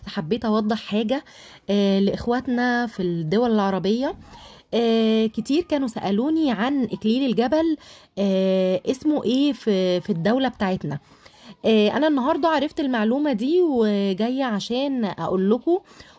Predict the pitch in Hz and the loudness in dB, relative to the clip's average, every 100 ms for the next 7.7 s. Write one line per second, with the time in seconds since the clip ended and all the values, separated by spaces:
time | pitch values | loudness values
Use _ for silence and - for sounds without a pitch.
0 | - 269 277 269 320 - 349 330 247 - | 0 2 2 0 -2 -2 -2 0 0 0
1 | 294 - 311 311 - 294 311 - 233 202 | -2 -2 -2 -2 0 0 -2 -2 -2 0
2 | 202 247 285 226 196 143 123 - - _ | 2 2 0 0 0 -2 -6 -8 -20 _
3 | - - - 196 214 294 349 330 330 330 | -20 -20 -8 -2 0 2 0 0 0 2
4 | 269 302 311 254 294 294 240 294 262 226 | 2 2 0 -2 -2 0 0 2 0 0
5 | 269 240 220 214 185 233 247 277 208 254 | 0 2 2 2 0 -2 -2 0 0 0
6 | 302 302 - 285 285 254 285 233 262 285 | 0 0 0 0 0 0 0 0 0 0
7 | 285 247 214 294 - 349 | 2 2 2 0 -2 -2